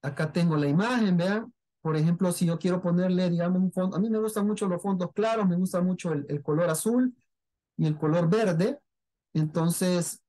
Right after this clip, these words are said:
eh, es ir buscando la combinación. Por ejemplo, le voy a poner el verde, sale muy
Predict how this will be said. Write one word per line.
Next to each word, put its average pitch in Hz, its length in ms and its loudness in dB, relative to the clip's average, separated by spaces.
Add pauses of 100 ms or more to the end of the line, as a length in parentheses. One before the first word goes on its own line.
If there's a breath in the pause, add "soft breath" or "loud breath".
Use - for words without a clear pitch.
(460)
eh, 147 540 0 (100)
es 160 140 0
ir 180 120 2
buscando 165 340 0
la 156 140 -2
combinación. 185 840 0
Por 160 180 -4
ejemplo, 180 260 0
le 170 80 0
voy 170 80 0
a 170 80 -6
poner 175 460 -2 (200)
el 156 160 -2
verde, 165 420 -2
sale 156 340 -2
muy 170 480 0